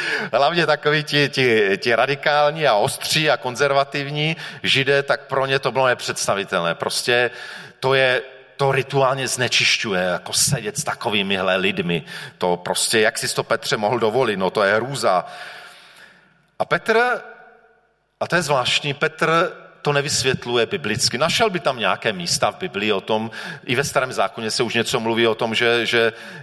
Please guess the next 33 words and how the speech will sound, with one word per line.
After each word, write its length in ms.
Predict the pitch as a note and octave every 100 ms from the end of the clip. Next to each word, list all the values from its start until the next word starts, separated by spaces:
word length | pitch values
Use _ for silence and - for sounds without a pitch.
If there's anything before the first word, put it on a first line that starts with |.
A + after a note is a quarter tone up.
| -
je 120 | G#2+
to 140 | C#3
i 40 | B2+
pro 200 | - C3
pohany. 360 | C3+ B2 G#2+
Těch 160 | - B2+
míst 180 | D3+ C#3+
není 220 | F3+ F#3
moc, 220 | F3 F#3
ale 120 | D3+
jsou 220 | C3 B2+
tam. 280 | A2+ E2+ E2 - - - - - - -
Ale 180 | - A2+
Petr 280 | - D#3 F3+
se, 520 | - F3+ E3+ - - -
Petr, 540 | D#3+ - E3 F3+ D3+ - -
Petra 260 | - E3+ D#3
totiž 260 | D#3+ D#3
nepřesvědčila 880 | D#3+ D3+ D3+ - D3 - C3+ B2+ A#2+
Bible 260 | - F3+ E2+
v 80 | -
tomhle 260 | E2 D#2
ohledu. 420 | E2+ D2 D#2+ D2 E2 - - -
On 120 | D3
věděl, 200 | E3+ F#3
že 40 | C#3+
tam 100 | C3
takové 260 | B2 C#3
místa 280 | A#2+ A2+ -
jsou, 460 | B2+ - B2+ C#3 D3 - - - - - -
ale 420 | G#2 A#2+ A#2+ B2+ -
on 320 | B2+ C#3 D3+
měl 600 | C3+ B2 B2+ B2 B2 C#3